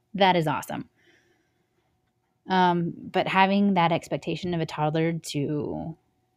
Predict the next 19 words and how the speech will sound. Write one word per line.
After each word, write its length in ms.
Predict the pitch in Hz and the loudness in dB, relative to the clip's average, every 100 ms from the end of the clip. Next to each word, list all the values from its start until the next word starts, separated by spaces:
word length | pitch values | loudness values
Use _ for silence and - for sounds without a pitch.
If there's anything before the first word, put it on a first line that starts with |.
| _ _ _ _ _ | _ _ _ _ _
to 100 | 160 | -8
do 140 | 160 | -2
a 80 | 160 | -2
task, 460 | 160 143 160 - - - _ _ _ _ _ | -2 -2 -2 -4 -16 -20 _ _ _ _ _
um, 160 | 151 147 | -4 -2
and 100 | 151 | -2
just 140 | 147 | -2
know 100 | 147 | -2
how 120 | 147 | -2
to 100 | 151 | -2
do 160 | 147 147 | -2 0
it, 160 | 160 - | -2 -2
that's, 380 | 151 - - 160 | -6 -6 -6 0
uh, 240 | 147 139 - | 0 -2 -4
pretty 180 | 180 | -2
impossible, 640 | 151 - - - 180 160 151 - - | -2 -2 -8 -10 -14 -14 -14 -16 -10
I 140 | 147 | -8
would 180 | 151 151 | -10 -12
say, 240 | - - | -14 -16